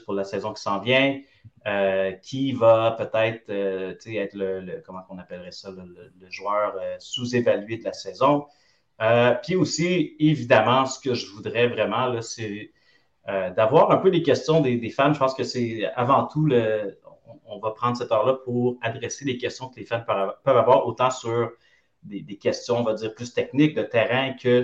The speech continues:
justement sur votre rôle, vos rôles, pardon, qui, euh, euh, qui vont quand même être très intéressants à suivre aussi cette saison-là. Donc, euh, pour commencer, euh,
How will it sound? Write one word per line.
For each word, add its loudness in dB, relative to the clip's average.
justement -6
sur -10
votre -4
rôle, 0
vos 8
rôles, 2
pardon, -4
qui, -12
euh, -4
euh, -16
qui -18
vont -12
quand -6
même 0
être -2
très -2
intéressants -2
à -4
suivre -14
aussi -16
cette -18
saison-là. -16
Donc, 8
euh, 6
pour -4
commencer, 4
euh, 8